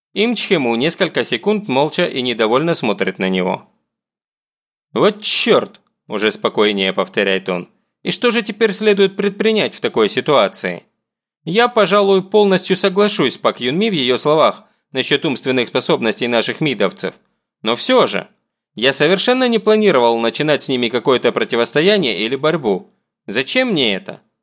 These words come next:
"Не могу знать", отвечает адъютант на очередной вопросительный взгляд своего начальника.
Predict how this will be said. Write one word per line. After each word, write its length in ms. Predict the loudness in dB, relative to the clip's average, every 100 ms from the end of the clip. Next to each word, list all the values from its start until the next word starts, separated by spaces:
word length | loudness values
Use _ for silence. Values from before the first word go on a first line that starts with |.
| _ _ _ _ _ _ _
"Не 140 | -2 2
могу 240 | 2 0
знать", 380 | 0 2 0 -2 _ _ _
отвечает 500 | -8 -6 0 0 2
адъютант 520 | -2 -2 0 0 0
на 80 | -2
очередной 420 | 0 0 0 2
вопросительный 680 | 0 0 -2 -4 -4 -2 -2
взгляд 300 | 0 -2 -2
своего 300 | 0 0 2
начальника. 720 | -2 -2 -4 -4 -8 -12 -16